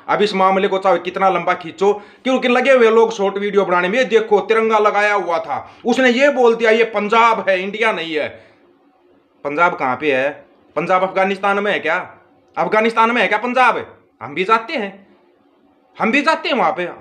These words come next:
गुरुद्वारा साहिब में जाते हैं, हर एक जगह पे जाते हैं। और इस बंदे ने देख लो ना, सिर पे ना कपड़ा बांध रखा, ना कुछ बांध रखा। मर्यादा नाम की कोई चीज़ होती है, नहीं होती? या तुम अपने माँ बाप के साथ भी ऐसा ही करते हो? तुम मंदिरों के अंदर नंगे जाते हो क्या?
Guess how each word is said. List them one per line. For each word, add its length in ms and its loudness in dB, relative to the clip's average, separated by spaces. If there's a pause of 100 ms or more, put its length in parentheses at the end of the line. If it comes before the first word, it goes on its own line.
(220)
गुरुद्वारा 380 0
साहिब 200 0
में 120 -6
जाते 220 -2
हैं, 60 -6
हर 60 -2
एक 120 -6
जगह 180 -2
पे 120 -4
जाते 280 -2
हैं। 360 -10
और 80 0
इस 100 -6
बंदे 280 2
ने 100 0
देख 200 2
लो 100 -4
ना, 180 0 (300)
सिर 180 2
पे 140 -2
ना 140 2
कपड़ा 340 0
बांध 200 0
रखा, 220 -2
ना 100 0
कुछ 180 -8
बांध 180 0
रखा। 160 -2
मर्यादा 380 0
नाम 180 -2
की 100 -8
कोई 160 0
चीज़ 180 -4
होती 220 -2
है, 120 2
नहीं 120 0
होती? 340 0 (420)
या 60 2
तुम 120 0
अपने 180 0
माँ 200 2
बाप 180 2
के 80 0
साथ 260 0
भी 80 -2
ऐसा 140 -4
ही 80 0
करते 260 -2
हो? 100 0 (400)
तुम 120 2
मंदिरों 300 4
के 60 2
अंदर 180 2
नंगे 240 0
जाते 260 -2
हो 80 2
क्या? 180 -2